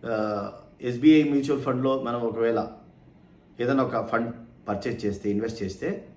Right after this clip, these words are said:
వేరే మ్యూచువల్ ఫండ్ కంపెనీ అంటే హెచ్డిఎఫ్సి కానీ లేదంటే ఇంకా ఐసిఐసి కానీ లేదంటే ఇంకా చాలా మ్యూచువల్ ఫండ్స్ ఉన్నాయి, ట్రాన్స్‌ఫర్ చేసుకోవచ్చా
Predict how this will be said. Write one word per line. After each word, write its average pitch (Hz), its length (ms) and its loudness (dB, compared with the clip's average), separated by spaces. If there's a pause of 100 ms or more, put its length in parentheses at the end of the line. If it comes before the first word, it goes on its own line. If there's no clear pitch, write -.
(1300)
వేరే 165 580 6
మ్యూచువల్ 131 340 2
ఫండ్ 123 220 -4
కంపెనీ 101 400 -2 (1080)
అంటే 123 500 2 (420)
హెచ్డిఎఫ్సి 131 480 0
కానీ 117 400 -4 (520)
లేదంటే 120 280 2
ఇంకా 110 400 -4 (840)
ఐసిఐసి 120 460 0
కానీ 110 400 -4 (360)
లేదంటే 117 520 0 (440)
ఇంకా 135 360 0
చాలా 135 360 4 (100)
మ్యూచువల్ 117 280 -2
ఫండ్స్ 104 220 -4
ఉన్నాయి, 87 160 -8 (760)
ట్రాన్స్‌ఫర్ 180 600 2
చేసుకోవచ్చా 127 760 2